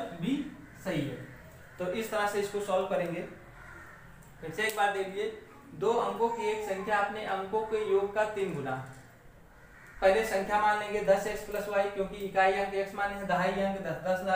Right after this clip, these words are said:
दहाई माने दस का गुणा कर देना रहता है। तो आपका दस एक, सॉरी, यहाँ एक्स लिखेंगे,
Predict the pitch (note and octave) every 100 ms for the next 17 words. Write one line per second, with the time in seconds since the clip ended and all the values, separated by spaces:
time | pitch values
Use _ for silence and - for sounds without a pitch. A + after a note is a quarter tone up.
0 | F3+ F3+ G3 G3+ G3+ F3+ F3+ - G#3+ F3
1 | D#3 D3 C#3 C3 C3 C3 - C3 - C3+
2 | - - - F#3 F#3 G#3 G#3+ - F#3 -
3 | F#3+ G3+ - - - - - - - -
4 | - - - - D#3 - D3 C3+ - -
5 | - - - - - - - - - -
6 | - - D#3 D#3+ E3+ - - C3 - C#3
7 | C3+